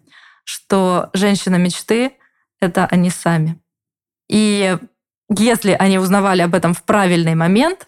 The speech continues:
то есть после выполнения упражнения, то для них случались огромные открытия.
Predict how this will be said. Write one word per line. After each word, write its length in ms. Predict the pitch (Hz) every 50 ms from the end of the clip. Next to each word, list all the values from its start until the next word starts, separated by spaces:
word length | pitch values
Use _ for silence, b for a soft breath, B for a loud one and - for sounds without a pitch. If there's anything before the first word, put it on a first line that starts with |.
| _ _ -
то 100 | - -
есть 260 | 180 170 - _ _ -
после 320 | - 226 208 - - 180
выполнения 600 | 165 170 160 - 180 180 180 170 165 160 165 160
упражнения, 800 | 160 - - 170 175 170 196 214 262 330 330 240 175 165 180 _ _ _ _ _ _ -
то 600 | - 208 208 196 190 190 185 175 170 - - _ _ _ - -
для 220 | 180 190 196 190
них 180 | 190 202 226 226
случались 560 | - 196 185 175 - 214 190 202 190 175 - -
огромные 480 | 196 180 185 196 190 190 190 180 170 175
открытия. 680 | 180 - - 180 180 175 165 - 160 160 165 180 170